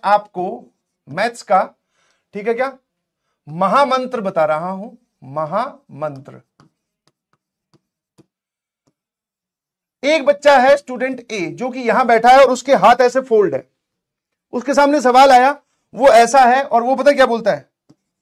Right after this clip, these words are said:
हर सवाल में, "हमें कैसे पता चलेगा?"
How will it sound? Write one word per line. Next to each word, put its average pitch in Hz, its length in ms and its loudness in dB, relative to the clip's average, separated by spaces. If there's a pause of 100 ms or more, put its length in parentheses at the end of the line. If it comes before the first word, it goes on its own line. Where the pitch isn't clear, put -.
(840)
हर 240 80 4
सवाल 220 360 0
में, 139 220 -18 (420)
"हमें 269 520 -4 (1500)
कैसे 233 840 -2 (400)
पता 214 400 2
चलेगा?" 123 800 -8